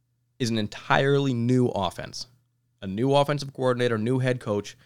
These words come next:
Adam Gase clearly has not used Chris Herndon much this year in the passing game. We won't know for sure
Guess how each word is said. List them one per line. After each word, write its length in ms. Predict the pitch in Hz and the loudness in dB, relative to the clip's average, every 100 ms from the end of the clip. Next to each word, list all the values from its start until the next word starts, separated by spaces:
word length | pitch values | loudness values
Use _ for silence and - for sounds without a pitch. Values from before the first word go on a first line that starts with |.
| _ _ _ 113 | _ _ _ 2
Adam 280 | 127 147 | 2 4
Gase 260 | 127 123 - | 0 -2 -4
clearly 680 | - - 156 160 147 131 123 _ _ _ _ - | -14 -8 -2 2 2 0 -2 _ _ _ _ -10
has 180 | 110 | -6
not 400 | 113 113 113 - _ _ _ _ _ _ _ _ _ _ | -2 -2 -2 -4 _ _ _ _ _ _ _ _ _ _
used 500 | 113 120 117 101 - - - | -2 0 2 -2 -8 -20 -4
Chris 220 | 123 - | -4 0
Herndon 260 | 123 110 | 0 0
much 300 | 104 95 - | 0 -2 -4
this 220 | - 107 107 | -4 -4 -2
year 320 | 95 98 - - | -2 -4 -8 -8
in 100 | 117 | -4
the 60 | - | -2
passing 320 | 98 85 - | -2 -4 -6
game. 240 | - - _ _ _ _ _ _ | -10 -12 _ _ _ _ _ _
We 140 | 135 160 | 0 2
won't 260 | 151 143 | 2 0
know 160 | 131 123 | -2 -2
for 160 | 117 | -4
sure 420 | 110 127 104 113 | -8 -4 -4 -4